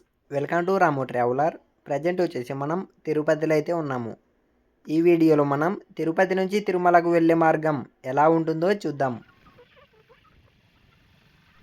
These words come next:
ఫ్రెండ్స్, చూస్తున్నారు కదా మొదటి ముఖ ద్వారం ఎలా ఉందో. మనం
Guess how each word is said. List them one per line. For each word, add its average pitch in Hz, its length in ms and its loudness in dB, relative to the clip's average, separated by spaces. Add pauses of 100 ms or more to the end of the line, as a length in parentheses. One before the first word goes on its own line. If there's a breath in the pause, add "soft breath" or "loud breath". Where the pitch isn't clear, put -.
(480)
ఫ్రెండ్స్, 165 340 -6 (240)
చూస్తున్నారు 160 560 -4
కదా 127 160 0 (480)
మొదటి 160 360 -2
ముఖ 160 140 -6 (120)
ద్వారం 151 360 0 (100)
ఎలా 131 140 -2 (120)
ఉందో. 131 200 -6 (840)
మనం 143 240 -4